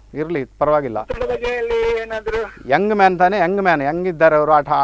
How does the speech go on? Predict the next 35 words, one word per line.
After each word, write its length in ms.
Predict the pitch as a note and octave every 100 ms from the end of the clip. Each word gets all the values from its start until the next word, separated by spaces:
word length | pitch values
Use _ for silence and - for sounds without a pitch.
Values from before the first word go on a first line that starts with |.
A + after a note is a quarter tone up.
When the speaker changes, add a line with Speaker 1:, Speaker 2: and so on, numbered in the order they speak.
| C#3 C3
Speaker 1:
ಹಠ 200 | D3 D#3
ಮಾಡಿಯೇ 340 | F#3 D#3+ E3+ E3+
ಮಾಡ್ತಾರೆ, 300 | D3 C#3 C#3
ಅದರಲ್ಲಿ 460 | D3+ D#3+ D3+ C#3
ಸಮಸ್ಯೆ 360 | D3 D#3 - C#3
ಏನುಂಟು? 200 | A#2 A2+
ಏನು 160 | D3+
ಸಮಸ್ಯೆ 320 | D3+ C#3+ C3 C3
ಇಲ್ಲ 80 |
ಹಠ 140 | A#2+ A#2+
ಮಾಡೋದ್ರಲ್ಲಿ, 440 | A#2+ A#2 A2+ A2
ಓಕೆನಾ? 240 | A2 D3+ G3
Speaker 2:
ಹಠ 60 |
ಮಾಡಿ 220 | D#4 D#4
ಸ್ವಲ್ಪ 400 | D#4+ D#4+ C#4 C4+
ಕೋಪ 280 | C#4 C#4 C4+ B3+ A3
ಜಾಸ್ತಿ. 360 | G3+ - G3+ C4+ - - -
Speaker 1:
ಅದು 200 | F3 A#3+
ಇರ್ಲಿ, 260 | A3+ G3
ತೊಂದ್ರೆ 300 | E3 E3+ F3
ಇಲ್ಲ, 140 | D3+ C#3
ನಿಮ್ಗೆ 300 | E3 G3 G3+
ಉಂಟು 220 | F#3+ E3+
ಅಷ್ಟು 200 | - E3
ಕೋಪ, 200 | D#3+ D#3
ಇನ್ನು 200 | D3+ D3
ಅವ್ರಿಗೆ 220 | D3+ D3+
ಬರದೇ 280 | C3+ B2 A#2
ಇರ್ತದೆ, 380 | G2 G#2 G2+ G#2
ತಂದೆಯಿಂದ 400 | B2+ D3+ D3+ D3+
ಟ್ರಾನ್ಸ್‌ಫರ್ 420 | C#3+ C#3+ C3+ C3
ಆಗಿರ್ತದೆ, 360 | A#2+ A2 A#2
ಅದರಲ್ಲಿ 320 | A2+ C3 F3 F3
ಪ್ರಾಬ್ಲಮ್ 380 | C#3+ B2 A#2+
ಇಲ್ಲ. 140 | A2